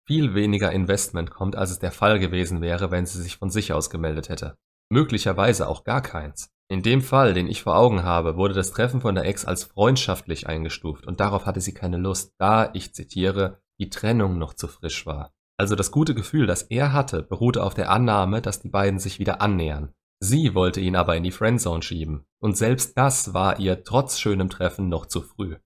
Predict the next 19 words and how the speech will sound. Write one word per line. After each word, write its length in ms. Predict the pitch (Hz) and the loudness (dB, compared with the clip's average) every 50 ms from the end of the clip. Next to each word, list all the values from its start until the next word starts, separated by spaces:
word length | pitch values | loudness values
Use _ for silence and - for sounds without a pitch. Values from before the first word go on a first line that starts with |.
| _ _ _ - | _ _ _ -4
Das 140 | 90 - | -4 0
Fazit, 400 | - - 110 135 127 - 110 - | 4 6 6 6 4 2 0 0
das 120 | 92 87 85 | 0 0 -2
ich 80 | - | -4
daraus 420 | - 90 87 85 92 85 - - - | -4 -4 -2 0 0 -2 -2 -4 -6
ziehe, 460 | - - 85 85 90 110 139 - - _ - | -6 -6 -2 -2 -2 -2 -2 -4 -8 _ -8
es 140 | 95 - | -6 -4
ist 120 | 98 90 - | -4 -4 -6
keine 320 | - - 85 78 80 76 | -6 -8 -10 -8 -6 -4
Anziehung 440 | - 113 127 - - 117 101 95 90 | -4 -4 -4 -2 -2 -2 -2 -2 -2
vorhanden. 480 | - 92 82 85 82 82 - 82 78 - _ _ _ _ _ _ _ - | -4 -4 -4 -4 -4 -6 -6 -8 -10 -14 _ _ _ _ _ _ _ 0
Woher 460 | 98 117 143 131 110 110 101 104 110 | 2 4 4 4 4 2 2 2 2
sollte 340 | 107 - 98 95 95 - 98 | 0 0 0 0 0 -2 -4
sie 200 | - - 87 - | -4 -4 -2 -2
auch 160 | 85 - - | -2 -4 -4
kommen 300 | - - 147 185 160 - | -4 -2 -2 0 0 0
ohne 260 | - 95 92 87 82 | 0 0 0 0 0
wirkliches 420 | 87 85 - 92 90 - 90 - | 0 -2 -2 -4 -6 -6 -6 -6
Interesse? 560 | 80 82 80 - - 90 - - - 80 - | -6 -8 -8 -6 -4 -4 -4 -4 -6 -8 -10